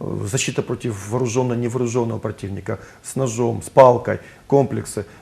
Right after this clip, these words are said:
То есть, э, ну, рукопашный бой — это, в принципе, военно-прикладное, э, боевое искусство. И все вот щас знаю, что вот подготовка в ато идет,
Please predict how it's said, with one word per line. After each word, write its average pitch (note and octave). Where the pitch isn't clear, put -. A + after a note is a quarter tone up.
То C3+
есть, C3+
э, A#2+
ну, C3+
рукопашный D#3
бой — D#3
это, -
в G#2+
принципе, B2
военно-прикладное, A2
э, -
боевое G#2+
искусство. -
И A2+
все C3+
вот G#2+
щас B2
знаю, A#2
что -
вот G#2
подготовка A#2
в A2+
ато A#2+
идет, A2